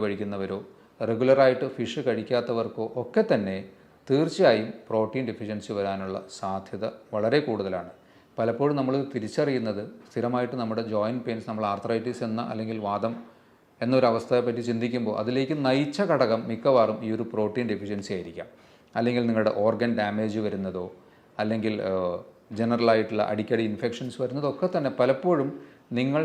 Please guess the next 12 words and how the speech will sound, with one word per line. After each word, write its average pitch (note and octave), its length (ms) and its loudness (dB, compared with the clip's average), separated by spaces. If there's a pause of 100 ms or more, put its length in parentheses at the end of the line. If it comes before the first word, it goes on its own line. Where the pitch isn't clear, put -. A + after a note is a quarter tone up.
ശ്രദ്ധിക്കപ്പെടാതെ B2+ 800 4 (100)
നിങ്ങളുടെ A#2+ 320 0
ശരീരത്തിലേക്ക് A#2 600 -4
കൃത്യമായി A#2 440 0 (100)
എത്താത്ത G#2+ 420 -2 (520)
പ്രോട്ടീൻ C3 500 2
ഡെഫിഷ്യൻസി B2 460 -2
കൊണ്ടായിരിക്കും A2+ 640 2
എന്നുള്ളതാണ് G#2+ 540 0
അതിൻ്റെ G#2 280 -6
സത്യം. F#2+ 280 -8 (300)
അപ്പോൾ D3 160 2